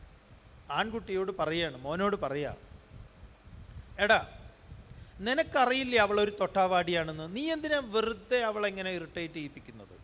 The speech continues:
എന്ന്. അപ്പോൾ ഈ അമ്മയുടെ പ്രയോഗം, "അവളൊരു തൊട്ടാവാടിയാണ്" എന്ന് പറയുമ്പം എന്താണ്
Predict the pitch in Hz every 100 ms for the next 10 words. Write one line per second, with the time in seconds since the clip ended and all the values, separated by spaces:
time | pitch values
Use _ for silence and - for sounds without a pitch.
0 | 185 156 - - - - - - - -
1 | - - - - - - - - - -
2 | 190 185 190 220 226 208 175 175 185 160
3 | 101 - - - - - - - - -
4 | - 190 247 262 262 - 202 190 214 214
5 | 208 208 202 175 139 147 117 - - -
6 | - - - - - - - - - -
7 | - - - 185 220 240 170 156 175 170
8 | 127 110 - - - - - - 196 233
9 | 277 285 240 220